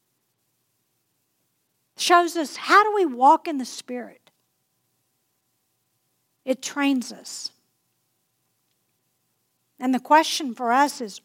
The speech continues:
are we willing to go through that training to become more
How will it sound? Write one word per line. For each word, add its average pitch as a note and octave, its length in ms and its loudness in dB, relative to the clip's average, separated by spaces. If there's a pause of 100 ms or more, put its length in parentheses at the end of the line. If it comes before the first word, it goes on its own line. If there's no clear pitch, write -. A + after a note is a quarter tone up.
are C4 140 -2
we C4+ 220 -4
willing A3 560 0 (800)
to C#4+ 100 -2
go C#4 260 2
through C#4+ 280 -6
that A#3+ 260 2
training D4 600 -4
to C4 120 -10
become A#3 680 -4
more C4 540 0